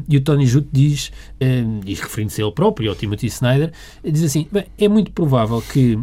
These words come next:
eh, nós, enquanto intelectuais e filósofos políticos, estejamos perante uma situação,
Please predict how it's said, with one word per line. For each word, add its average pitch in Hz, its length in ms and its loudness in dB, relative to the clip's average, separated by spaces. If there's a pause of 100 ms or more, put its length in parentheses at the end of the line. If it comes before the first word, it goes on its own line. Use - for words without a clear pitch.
(120)
eh, 107 180 -4
nós, 143 400 2
enquanto 110 340 -4
intelectuais 123 640 -2
e 107 60 -4
filósofos 113 440 -4
políticos, 107 540 -4 (520)
estejamos 139 600 0
perante 139 340 0
uma 127 100 2
situação, 113 720 -4